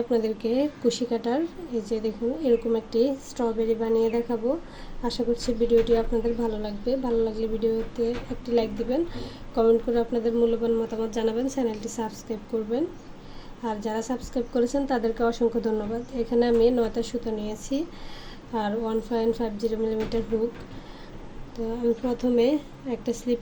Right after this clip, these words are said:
নট করে নিচ্ছি। স্লিপ নট করে নেওয়ার পরে আমি তিরিশটি চেইন করব।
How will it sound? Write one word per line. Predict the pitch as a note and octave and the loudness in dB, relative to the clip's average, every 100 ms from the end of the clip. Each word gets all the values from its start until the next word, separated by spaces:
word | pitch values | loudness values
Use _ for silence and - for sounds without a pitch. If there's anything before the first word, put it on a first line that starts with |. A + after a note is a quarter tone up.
| B3+ | 0
নট | A#3 - | 0 2
করে | A#3 A3 | 2 4
নিচ্ছি। | A3 G#3+ - B3+ C#4+ D#4 - - - - - - - - - - - C3 C3 C3 C3+ C3 C3+ C3+ - - C3+ - - - - - - - - - - C3 C3 C3 - - - - - G#3 A3+ - - - - - - - - - - | 0 -2 -4 0 0 -2 -10 -14 -14 -16 -18 -18 -18 -18 -18 -18 -18 -18 -18 -18 -18 -18 -18 -18 -18 -18 -18 -18 -18 -18 -18 -18 -18 -16 -16 -18 -18 -18 -18 -18 -18 -16 -16 -14 -12 -10 -10 -12 -16 -14 -14 -14 -14 -12 -12 -12 -8
স্লিপ | - B3+ - | -4 -2 0
নট | A#3+ A#3 | -2 2
করে | B3 A#3+ | 4 6
নেওয়ার | A#3 A#3 A#3+ | 6 2 0
পরে | A3 A3+ D4+ - - - - | 0 0 0 -4 -16 -16 -6
আমি | A#3 A3+ B3+ D4 - | 2 4 4 2 0
তিরিশটি | B3+ A#3+ A#3 - A#3+ - | 2 2 2 -4 -6 0
চেইন | A#3+ A3+ G#3+ | 2 4 2
করব। | A3 | -4